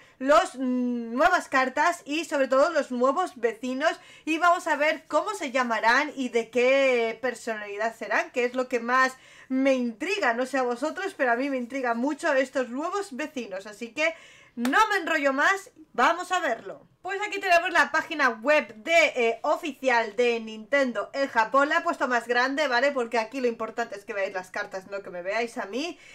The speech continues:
Y vamos a ver esa serie cinco, ¿vale?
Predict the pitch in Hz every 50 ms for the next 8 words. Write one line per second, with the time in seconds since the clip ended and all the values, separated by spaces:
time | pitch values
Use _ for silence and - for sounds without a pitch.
0 | - - - 339 381 403 403 392 254 220 254 311 359 359 359 370 277 - - -
1 | 240 233 240 247 262 269 269 269 - - 247 254 254 - - 269 262 - - -
2 | - 294 302 320 320 339 339 339 285 - - - - - 349 359 320 269 233 -
3 | 202 185 175 175 190 214 269 320 339